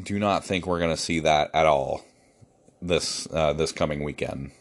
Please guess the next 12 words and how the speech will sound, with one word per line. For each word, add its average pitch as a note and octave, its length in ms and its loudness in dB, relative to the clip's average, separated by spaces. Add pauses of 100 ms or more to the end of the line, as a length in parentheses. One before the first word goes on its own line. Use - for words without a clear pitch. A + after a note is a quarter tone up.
(120)
I D#2+ 180 4
think D#2 420 -2
that, D#2 400 2
uh, D2+ 240 2
it's D#2 160 -2
gonna E2+ 180 -2
be D#2 220 0
a, D2 260 0
a D2 200 2 (100)
very E2+ 520 2
close D#2 380 0
contest. C#2 800 -4